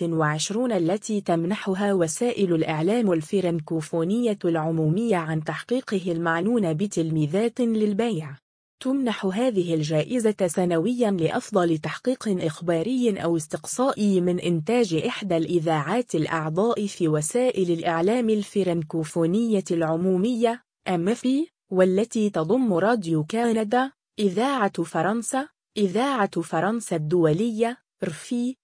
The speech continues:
هيئة الإذاعة والتلفزيون السويسرية، آرتيس، وهيئة الإذاعة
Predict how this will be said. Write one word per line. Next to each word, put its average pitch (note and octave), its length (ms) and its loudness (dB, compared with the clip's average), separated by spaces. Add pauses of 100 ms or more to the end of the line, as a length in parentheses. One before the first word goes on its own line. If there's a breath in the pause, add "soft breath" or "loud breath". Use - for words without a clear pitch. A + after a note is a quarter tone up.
(120)
هيئة G#3 440 -2
الإذاعة F3 760 0
والتلفزيون E3 1040 0
السويسرية، G3+ 1080 0 (240)
آرتيس، A#3 640 0
وهيئة F3+ 560 -2
الإذاعة F3 680 0